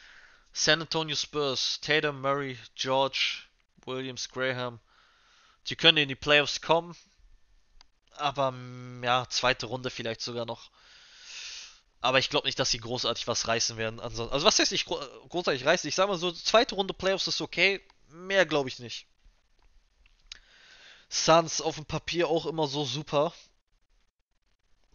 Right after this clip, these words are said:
Waren sogar in der zweiten Runde der Playoffs. Sind ein Playoff-Team. Möglich ist es.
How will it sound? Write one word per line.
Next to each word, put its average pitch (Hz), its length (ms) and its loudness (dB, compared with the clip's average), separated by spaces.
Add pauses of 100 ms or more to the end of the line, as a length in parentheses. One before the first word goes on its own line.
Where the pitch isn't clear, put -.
Waren 165 260 2
sogar 185 220 0
in 175 60 -2
der 170 100 0
zweiten 170 380 0
Runde 160 260 -4
der 143 100 0
Playoffs. 143 600 -2 (2500)
Sind 180 260 0
ein 165 40 -14
Playoff-Team. 190 680 0 (500)
Möglich 170 400 -2
ist 175 200 2
es. 214 340 -2